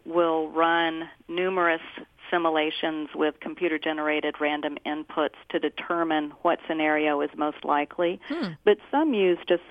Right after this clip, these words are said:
Speaker 1: static numbers that are automatically plugged in. And what users can do to kind of figure out what's behind the calculator
Speaker 2: Mm-hmm.
Speaker 1: is look for the methodology. It should be linked.
Speaker 2: Oh, okay.
Speaker 1: And it, it,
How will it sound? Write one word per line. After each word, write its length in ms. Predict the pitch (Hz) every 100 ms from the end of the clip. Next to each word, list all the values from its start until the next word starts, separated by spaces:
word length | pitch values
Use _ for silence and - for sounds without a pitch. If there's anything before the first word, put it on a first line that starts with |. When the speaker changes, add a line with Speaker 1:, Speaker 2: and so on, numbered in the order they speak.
| -
Speaker 1:
static 480 | 180 175 170 - -
numbers 640 | 160 160 151 151 147 147 - -
that 200 | 151 151
are 360 | 147 147 147 -
automatically 960 | 151 156 151 143 139 143 - 143 139 139
plugged 500 | - 165 147 143 147
in. 420 | 143 139 - - - - - - _
And 200 | 180 180
what 180 | 190 185
users 520 | 190 202 196 180 160 -
can 340 | - 175 160 156
do 240 | 165 170 160
to 80 |
kind 240 | 147 156 156
of 80 | -
figure 240 | 160 156 151
out 200 | 139 -
what's 200 | 165 - -
behind 400 | 151 151 143 147
the 60 |
calculator 760 | 151 - 151 - 160 156 156 151 233
Speaker 2:
Mm-hmm. 140 | 226
Speaker 1:
is 80 | 160
look 280 | 160 165 - -
for 320 | 165 156 151 143
the 120 | 147
methodology. 960 | 147 147 151 139 139 139 139 - 139 -
It 140 | 165 - -
should 180 | 240
be 140 | 175 160
linked. 500 | 143 143 156 - - - - -
Speaker 2:
Oh, 120 | 220
okay. 220 | 254 196 202
Speaker 1:
And 460 | 180 175 175 170 -
it, 260 | 190 190 - _
it, 240 | - 190